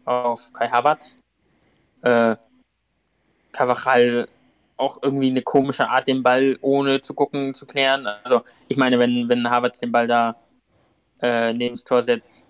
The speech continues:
und, und Carvajal durchzieht, gibt's da auch noch Elfmeter, weil ihm ja eigentlich sogar ins Gesicht tritt. Ähm, und das drei eins, was dann das Spiel auch irgendwie so ein bisschen kaputt gemacht hat, war der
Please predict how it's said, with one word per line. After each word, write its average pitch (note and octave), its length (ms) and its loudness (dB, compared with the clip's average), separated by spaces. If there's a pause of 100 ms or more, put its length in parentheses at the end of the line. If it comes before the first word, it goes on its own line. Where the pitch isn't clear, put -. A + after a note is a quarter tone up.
und, A#2+ 320 -10
und A#2+ 240 -6
Carvajal A#2+ 380 -2
durchzieht, A#2+ 380 -4
gibt's - 180 -12
da A#2 100 4
auch A#2+ 40 2
noch A#2+ 120 2
Elfmeter, B2+ 500 0
weil B2+ 140 2
ihm A#2 140 2
ja A2+ 260 0 (120)
eigentlich B2 280 -2
sogar A#2+ 200 0
ins A#2 140 -8
Gesicht B2 260 -8
tritt. - 320 -2 (1500)
Ähm, A#2+ 440 -2 (920)
und C3 280 -2 (240)
das - 440 2 (480)
drei A#2 300 -2
eins, B2 380 -2
was B2 140 -2
dann A#2+ 160 -6
das A2+ 120 -6
Spiel B2 280 -2
auch A#2 120 0
irgendwie B2 320 -6
so B2 80 -4
ein A#2 100 -2
bisschen A#2+ 240 -6
kaputt B2 300 -4
gemacht B2 260 -2
hat, A#2+ 140 -2
war A#2 140 0
der A#2 300 0